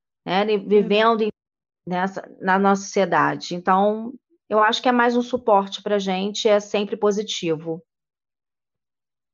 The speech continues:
Speaker 2: Sim, com certeza. É,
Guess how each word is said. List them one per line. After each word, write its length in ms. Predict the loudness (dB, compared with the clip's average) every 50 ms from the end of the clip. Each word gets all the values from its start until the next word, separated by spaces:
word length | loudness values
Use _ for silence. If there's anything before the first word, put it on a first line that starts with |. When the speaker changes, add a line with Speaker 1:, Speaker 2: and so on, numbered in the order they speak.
| _ _ _ _ _ _ _ _ _ _ -16
Speaker 2:
Sim, 260 | -14 -14 -14 -14 -16
com 160 | -16 -18 -16
certeza. 540 | -14 -14 -14 -12 -12 -14 -14 -14 -16 -18 -20 -20 _ _ _ _ _ _ _ _ _ _ _ _ _ _ _ _ _ _ _ _ _ _ _ _ _ _ _ _ _ -8
É, 560 | -6 -4 -4 -2 -2 -2 -2 -2 -2 -4